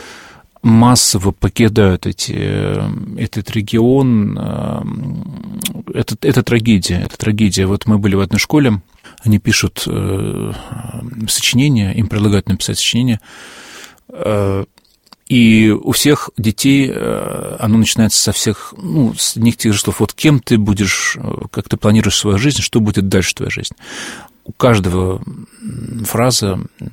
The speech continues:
такая: "Когда я вырасту, я отсюда уеду". Понимаете? Вот.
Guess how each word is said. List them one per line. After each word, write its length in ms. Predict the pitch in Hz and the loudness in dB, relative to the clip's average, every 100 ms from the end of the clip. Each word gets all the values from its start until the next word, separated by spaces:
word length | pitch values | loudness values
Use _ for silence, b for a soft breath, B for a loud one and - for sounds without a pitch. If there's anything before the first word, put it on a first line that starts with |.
| - | -6
такая: 720 | 101 - 101 95 95 - - | -6 -2 -2 -2 -2 -4 -6
"Когда 300 | - 104 110 | -4 2 4
я 80 | 104 | 4
вырасту, 320 | 143 - 104 | 4 2 0
я 60 | |
отсюда 280 | 95 - 98 | 0 0 0
уеду". 300 | 92 87 101 - _ _ _ _ _ _ - | 0 -4 -6 -16 _ _ _ _ _ _ -16
Понимаете? 500 | 110 - 110 107 - B B B B B B - | -10 -6 -6 -6 -12 B B B B B B -12
Вот. 260 | 107 - | -10 -10